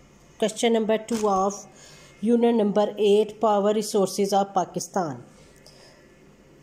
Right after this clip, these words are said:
Second question is, how does a hydroelectric power plant work? The hydro power plant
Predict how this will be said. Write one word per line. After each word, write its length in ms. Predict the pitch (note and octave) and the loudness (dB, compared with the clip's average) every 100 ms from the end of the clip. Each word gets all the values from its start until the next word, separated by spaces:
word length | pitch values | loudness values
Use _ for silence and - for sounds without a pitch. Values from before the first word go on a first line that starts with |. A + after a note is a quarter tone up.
| - A#3+ A#3 A#3 - - - - - - - | -20 -16 -16 -16 -20 -20 -20 -20 -20 -20 -10
Second 420 | - A#3+ A#3+ C4+ | -2 -2 0 0
question 420 | B3+ A#3+ B3 A#3 | 0 0 2 4
is, 520 | A#3 A#3+ A#3 - - - | 4 4 0 -8 -8 -2
how 240 | A#3 A#3+ | 2 2
does 400 | A#3 G#3+ G#3+ G#3 | 2 2 2 2
a 120 | G#3 | 0
hydroelectric 1300 | F#3 G3+ F#3+ - A3 G#3+ G#3 G3 G3 G3 - G#3+ G#3 | 0 0 0 -2 0 0 0 0 -2 -4 -2 -2 -2
power 300 | - F#3 F3 | 0 0 0
plant 600 | F3 G#3 G3 F#3+ G3+ - - - - - - - | -4 -2 0 0 -2 -8 -20 -20 -20 -20 -20 -10
work? 560 | F3+ G3 G3 D3 - - - - - - | 0 2 2 0 -8 -20 -20 -20 -20 -4
The 140 | G3 G3+ | -2 0
hydro 520 | A3 G#3+ G#3 A#3+ A#3+ B3 - - - - - - | 0 0 0 2 4 2 -4 -18 -20 -20 -20 -4
power 360 | G#3 G3+ F3+ G3 | 0 2 2 0
plant 680 | G3 G3+ F#3+ F#3+ G3 G3 | 0 0 2 0 -2 -6